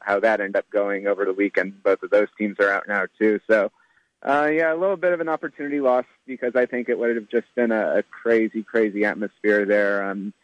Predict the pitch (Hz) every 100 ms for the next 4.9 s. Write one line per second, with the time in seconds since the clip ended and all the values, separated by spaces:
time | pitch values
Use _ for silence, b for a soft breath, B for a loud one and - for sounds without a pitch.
0 | _ _ _ _ 107 107 104 117 120 110
1 | 123 131 120 131 127 117 127 120 113 110
2 | - _ _ _ _ _ _ _ 123 120
3 | 113 110 104 - 170 226 127 127 135 156
4 | - _ _ 117 110 - 92 120